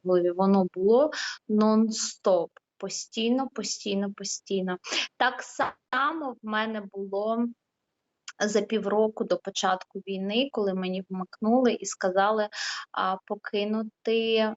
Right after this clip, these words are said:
е, цю зону, переміститися. Таке саме повідомлення від Галактичної Федерації. І поки я не сказала: «Так, е, згодна на переміщення»,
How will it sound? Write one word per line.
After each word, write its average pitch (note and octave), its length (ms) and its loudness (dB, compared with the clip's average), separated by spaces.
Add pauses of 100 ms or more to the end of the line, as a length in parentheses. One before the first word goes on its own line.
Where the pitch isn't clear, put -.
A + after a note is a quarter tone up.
(160)
е, F#3 320 0
цю - 220 -4
зону, F#3+ 520 2
переміститися. G#3+ 1040 0
Таке G#3 300 -8
саме G3 400 -4
повідомлення G3 720 0
від - 260 -12
Галактичної - 640 -6 (220)
Федерації. A3+ 840 -2 (400)
І G#3+ 40 -8
поки G3+ 300 -2
я F3+ 120 2
не F3+ 140 -4
сказала: F#3 460 -6 (100)
«Так, E3 300 0 (440)
е, - 220 -8 (120)
згодна F#3 560 0
на F3 240 -6
переміщення», C4 960 0